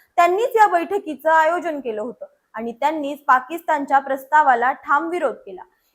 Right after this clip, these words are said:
इंडोनेशिया सोबत इजिप्त आणि बहारीननेही पाकिस्तानला स्पष्ट शब्दात सुनावलं, "बस, आता पुरे."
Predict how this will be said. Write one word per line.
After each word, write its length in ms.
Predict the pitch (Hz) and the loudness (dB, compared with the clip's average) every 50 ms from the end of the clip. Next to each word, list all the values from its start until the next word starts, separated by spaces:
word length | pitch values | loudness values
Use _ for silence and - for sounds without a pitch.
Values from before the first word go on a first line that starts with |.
| _ | _
इंडोनेशिया 720 | - 349 349 349 427 440 415 415 403 415 - 381 381 370 370 | -4 -2 -2 0 0 -2 -2 -4 -6 -6 -6 -2 0 0 0
सोबत 380 | 370 359 349 311 262 285 285 302 - - - | 0 0 -2 -2 0 0 0 0 -2 -6 -8
इजिप्त 440 | 311 311 262 - 370 381 381 - | -8 -8 -6 -4 -6 -6 -4 -4
आणि 200 | 339 311 302 302 | -4 -2 -2 -4
बहारीननेही 1000 | 311 269 233 262 262 302 320 320 302 349 359 349 330 311 302 285 285 320 254 240 - _ _ _ _ _ _ - | -6 -2 2 2 2 2 2 -2 -2 -4 -6 -6 -6 -6 -4 -6 -6 -6 -8 -12 -14 _ _ _ _ _ _ -6
पाकिस्तानला 680 | 240 240 - 262 285 269 - 277 254 233 220 220 247 | -6 -4 -6 -8 -14 -8 -4 -4 -4 -2 -2 -2 -2
स्पष्ट 420 | 294 - - - 294 294 - - 294 311 | -4 -4 -4 -4 -4 -4 -4 -6 -8 -6
शब्दात 380 | 302 302 262 220 208 226 233 247 | -6 -6 -8 -8 -4 -4 -4 -4
सुनावलं, 480 | - - 339 277 233 196 180 180 180 - _ _ _ _ _ _ | -4 -6 -12 -10 -10 -10 -10 -12 -16 -18 _ _ _ _ _ _
"बस, 300 | 220 226 262 220 - - - _ _ _ _ _ - | -2 -2 0 0 -2 -6 -20 _ _ _ _ _ 0
आता 220 | 262 254 - 330 | 0 2 2 0
पुरे." 260 | 330 - 269 233 185 | -2 -2 -6 -10 -10